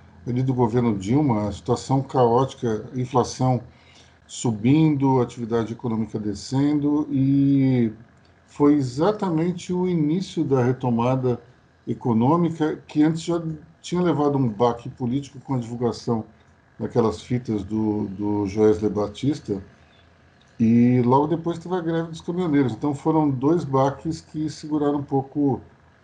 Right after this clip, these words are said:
a recuperação econômica daquele ano. De qualquer forma, é uma boa, é uma boa metáfora no sentido de que o, acabou a, a greve e a economia,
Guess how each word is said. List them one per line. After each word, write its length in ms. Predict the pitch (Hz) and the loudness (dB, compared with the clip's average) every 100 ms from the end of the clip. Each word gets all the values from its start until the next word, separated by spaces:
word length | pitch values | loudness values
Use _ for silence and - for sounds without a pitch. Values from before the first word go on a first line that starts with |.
| _ - | _ -4
a 80 | 113 | 0
recuperação 640 | 127 - 135 123 - 135 | 0 2 2 2 0 -4
econômica 480 | 135 131 123 131 139 | -2 -2 -2 -2 -2
daquele 320 | 131 156 139 | -2 0 0
ano. 220 | 107 104 - _ _ _ _ _ - | 0 -4 -16 _ _ _ _ _ -18
De 160 | 107 160 | -8 0
qualquer 300 | 196 208 151 | 0 0 -2
forma, 560 | - 131 165 127 104 107 - _ _ _ _ - _ _ _ - | -2 0 0 0 -6 -10 -20 _ _ _ _ -20 _ _ _ -8
é 80 | 113 | 0
uma 200 | 127 131 | 2 4
boa, 600 | 127 135 139 135 127 131 143 | 2 2 2 2 -2 -2 -6
é 100 | 123 | -2
uma 220 | 135 131 | 0 0
boa 840 | 120 123 127 127 123 117 113 107 107 107 - - _ _ - | -2 -2 0 2 2 2 -2 -4 -4 -6 -8 -18 _ _ -6
metáfora 680 | 120 123 123 147 160 143 127 | -2 0 0 0 0 0 0
no 120 | 127 | -2
sentido 440 | - 135 - 143 | -2 -4 -4 -6
de 140 | 139 139 | -6 -8
que 560 | - - 156 160 160 - - _ - | -12 -4 0 0 -2 -8 -20 _ -4
o, 400 | 156 135 135 147 | 0 2 2 0
acabou 680 | 143 - 131 127 165 160 139 117 104 - - _ _ _ _ _ | -2 2 2 4 4 4 4 2 0 -8 -20 _ _ _ _ _
a, 60 | 135 | -4
a 40 | |
greve 600 | 127 127 131 151 165 175 | 0 2 2 2 0 -4
e 260 | 196 202 202 | -4 0 2
a 60 | 196 | 2
economia, 520 | 196 190 143 147 | 0 0 4 4